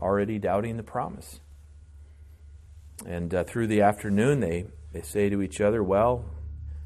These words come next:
hasn't happened yet. I don't think it's going to happen." And so they make other plans. They go out into the neighborhood to play, and they get left out when the time comes to leave for dinner.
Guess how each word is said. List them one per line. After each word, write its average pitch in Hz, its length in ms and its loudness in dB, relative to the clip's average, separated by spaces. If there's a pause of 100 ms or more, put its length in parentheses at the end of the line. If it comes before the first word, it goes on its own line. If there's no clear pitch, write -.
hasn't 95 320 -6
happened 101 340 -6
yet. 113 320 -4 (1400)
I 85 80 -6
don't 139 120 -4
think 95 140 -8
it's 101 120 -12
going 110 180 -8
to 120 80 -8
happen." 143 340 -12 (1600)
And - 100 -12
so 101 120 -2
they 98 140 2
make 104 220 4
other 101 180 4
plans. 131 520 2
They 90 120 0
go 98 180 4
out 104 220 4
into 98 220 -8
the 98 80 -4
neighborhood 104 420 0
to - 80 -14
play, 110 480 0 (1300)
and 92 100 -4
they 92 80 0
get 104 160 2
left 117 300 4
out 92 320 0 (380)
when 104 180 -8
the 92 80 -4
time 95 340 -6
comes 92 540 -8 (720)
to 92 100 -10
leave 90 240 -8
for 101 100 -14
dinner. 107 400 -10